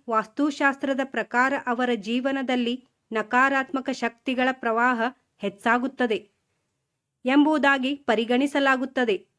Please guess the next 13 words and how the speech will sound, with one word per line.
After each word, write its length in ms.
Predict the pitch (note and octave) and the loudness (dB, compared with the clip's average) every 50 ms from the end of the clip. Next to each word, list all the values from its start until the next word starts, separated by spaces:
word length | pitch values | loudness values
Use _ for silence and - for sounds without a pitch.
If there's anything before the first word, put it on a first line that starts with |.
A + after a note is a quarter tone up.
| _ _ _ _ _ _ _ _ _ - | _ _ _ _ _ _ _ _ _ -6
ಇದರಿಂದಾಗಿ 720 | - C4 A#3+ C#4+ D4 D#4 E4 D#4+ D4+ D4+ D4+ D4+ C#4+ D4+ | -4 0 2 2 4 4 4 2 4 4 2 2 0 -2
ಅವರ 300 | D4 A#3 B3+ B3+ C#4 C#4 C#4+ | -2 0 0 0 2 2 0
ಜೀವನದಲ್ಲಿ 800 | C4+ G3+ G#3+ B3 C#4 C#4+ D4 D4 D4 D4 C4+ C#4+ C#4 C4+ B3+ C4+ C#4+ C#4 - G#3+ G3 | 0 0 -2 0 0 0 0 0 0 0 0 0 0 0 -2 -2 -4 -6 -8 -4 0
ದರಿದ್ರತೆ 540 | A3+ A3+ C4 C#4+ A#3+ A#3 C4 C#4 C#4 D4 C#4 | 0 2 2 0 -2 0 0 0 2 0 -2
ಹೆಚ್ಚಾಗಿ 560 | G#3+ A3+ G#3+ G#3+ - - B3+ B3+ B3+ B3 C#4 | -2 -2 -6 -6 -4 -2 -2 -2 0 -2 -4
ಕಂಡುಬರುತ್ತದೆ. 840 | C#4 - A3+ G#3+ A#3 B3 C4+ A#3 B3+ B3 B3+ B3+ - B3+ A#3 G#3 - - _ _ _ _ _ _ _ _ _ _ _ _ _ _ _ _ _ _ _ - | -2 -2 -2 0 0 0 0 0 0 0 -2 -2 -2 -4 -2 -4 -4 -8 _ _ _ _ _ _ _ _ _ _ _ _ _ _ _ _ _ _ _ -2
ಈ 120 | C#4+ D#4 D#4 | 0 2 2
ರೀತಿ 300 | C#4+ D4 D#4+ D#4 E4+ E4+ | 2 2 0 2 0 2
ಮಾಡುವುದರಿಂದಾಗಿ 1040 | D#4 D4 B3+ C4 C4+ D4+ D4+ D4+ B3+ D4 C#4+ D4 D4 C#4+ C#4 C#4+ C#4+ C#4 B3 B3 C4 C#4+ - - | 2 2 2 0 0 0 0 0 2 2 2 2 2 4 4 4 2 2 0 -2 -4 -4 -6 -4
ನಿಮ್ಮ 280 | B3+ B3+ C4+ C#4+ C#4 C#4 C4 | -2 0 2 4 4 4 2
ಜೀವನದಲ್ಲಿ 720 | G#3 A#3+ B3 C4 C#4 C#4+ C#4+ C#4+ C#4+ C4+ C#4 C#4 C#4 C#4 A3+ G#3+ | 0 -2 -2 0 2 2 2 2 2 0 0 0 0 -2 -2 -2
ದಿನ 140 | A#3 A#3+ C4 | -2 -2 -2
ಕಳೆದಂತೆ 640 | C#4 - C4 B3 B3+ B3+ C4+ C4+ C#4 C#4 C#4 D#4 | -2 0 0 2 2 2 0 0 0 0 0 -2